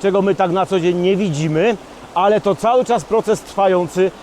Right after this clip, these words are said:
y, który cały czas modeluje dno. I teraz, jeżeli spojrzymy na taką dolinkę w takim intensywnym biegu, to zobaczymy, iż koryto posiada kształt litery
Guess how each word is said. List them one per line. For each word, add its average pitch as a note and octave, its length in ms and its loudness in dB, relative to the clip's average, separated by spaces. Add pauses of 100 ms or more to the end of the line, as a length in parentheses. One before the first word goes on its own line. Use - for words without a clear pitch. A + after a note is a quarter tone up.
(140)
y, D#3 140 0
który F#3 240 0
cały A#3+ 400 2
czas F#3+ 300 -2
modeluje F#3 840 2 (280)
dno. D3+ 360 2 (540)
I D3 160 -4
teraz, A3+ 640 2
jeżeli D3+ 300 0
spojrzymy G3 480 0
na A3+ 140 2
taką F#3+ 280 0
dolinkę F#3+ 520 2
w - 60 -6
takim F3+ 320 -4
intensywnym G3 680 0
biegu, D#3 520 2 (460)
to D4 160 4
zobaczymy, A3+ 600 0
iż F#3+ 140 -6
koryto G3 460 0
posiada A3 640 0
kształt F#3+ 460 0
litery E3+ 400 0